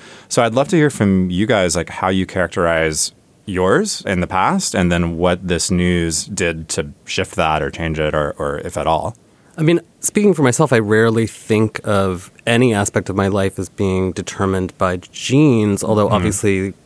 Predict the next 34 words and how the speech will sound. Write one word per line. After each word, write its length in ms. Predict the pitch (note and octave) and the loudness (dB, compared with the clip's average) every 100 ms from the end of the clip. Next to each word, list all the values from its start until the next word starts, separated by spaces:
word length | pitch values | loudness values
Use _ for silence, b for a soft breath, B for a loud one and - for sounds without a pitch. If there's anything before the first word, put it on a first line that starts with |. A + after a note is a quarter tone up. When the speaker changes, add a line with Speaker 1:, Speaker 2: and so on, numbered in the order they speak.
| - - - - | -20 -20 -20 -6
Speaker 2:
many 320 | A2 G#2+ G#2 | 0 2 2
of 100 | F#2+ | 2
them 160 | G2 B2 | 2 2
are. 240 | A#2+ - | 0 -2
You 120 | A2+ A#2+ | 2 2
know, 80 | G2+ | 2
the 80 | |
fact 220 | - G#2+ G2 | 0 0 -2
that 100 | - | -2
you 180 | G#2 | 0
write 200 | G2 F#2+ | 2 0
with 120 | F2+ G#2 | -2 -2
your 120 | G2 | 0
right 220 | G2 F#2 | 0 -2
hand 580 | - G#2 G#2+ F#2 F2+ - | -4 -2 0 -2 -4 -8
or 400 | G#2+ G2+ F#2 F#2 B B B B | -6 -4 -4 -6 B B B B
the 80 | G#2 | 0
fact 240 | G#2+ G2 | 0 0
that 140 | A2+ G#2 | -2 0
you 140 | G2 | 2
are 120 | G2 | 4
a 60 | G2 | 2
certain 300 | - F#2 G#2 | -2 -2 -2
height 440 | - A2+ G#2 F#2+ | 0 0 0 0
or 160 | F#2+ F#2 | 0 0
whatever. 460 | F#2+ G2 F#2+ G2 - B B B B - | 0 0 2 0 0 B B B B -2
But 140 | B2+ | 0
it's 180 | C#3+ - | 0 0
just 240 | D#3 - | 0 2
so 200 | - D3 | 2 2
removed 640 | C3 A#2 G#2+ A2+ B2 A#2+ - | 4 4 4 4 4 2 0
from 200 | A#2 G#2 | 0 0
my 240 | F#2+ F#2+ - _ _ _ _ | 0 -6 -10 _ _ _ _
self 580 | - - A2+ A2 - - | -10 -2 0 -2 -4 -18